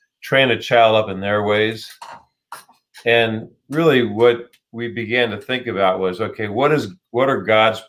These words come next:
plans for our children, not what are our plans? So our goal was to help our kids really come to the place where God had for them. And one of the things we realized along the way is they really did not want or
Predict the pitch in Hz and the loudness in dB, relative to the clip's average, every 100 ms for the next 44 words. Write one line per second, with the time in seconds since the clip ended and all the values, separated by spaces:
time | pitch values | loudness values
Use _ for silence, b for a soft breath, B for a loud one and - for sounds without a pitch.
0 | - 107 95 90 90 92 90 - 104 90 | -6 -2 -2 -4 -6 -6 -6 -8 -8 -6
1 | 87 98 101 92 90 87 80 80 69 65 | -4 -6 -2 -2 -2 -2 -4 -8 -8 -10
2 | 69 - _ _ _ - - 90 92 _ | -18 -20 _ _ _ -20 -20 -20 _ _
3 | _ _ _ _ _ - 113 107 101 - | _ _ _ _ _ -6 -2 -2 -2 2
4 | 127 143 123 120 110 104 101 104 113 104 | 4 4 4 4 4 2 -2 -2 0 2
5 | 101 95 - 123 110 - 104 107 101 80 | 2 0 -2 -2 -2 -4 -8 -6 -6 -10
6 | _ - 113 107 95 90 - 104 - 92 | _ -10 -8 -6 -6 -6 -4 -4 -6 -10
7 | 87 95 92 101 95 85 92 90 98 104 | -2 0 0 0 -2 -2 -2 0 0 -2
8 | 104 _ _ 175 - _ - 117 139 156 | -8 _ _ -20 -20 _ -2 4 6 6
9 | 151 143 113 113 120 131 120 107 101 107 | 4 2 2 2 4 4 4 2 0 2
10 | 107 98 98 104 98 92 87 123 117 123 | 2 -2 -2 -2 -2 -4 -2 -2 0 0
11 | 113 92 98 90 101 101 98 87 104 101 | -2 -2 -8 -4 0 0 -2 -2 0 0
12 | - _ _ _ _ - 95 92 | -2 _ _ _ _ -4 0 0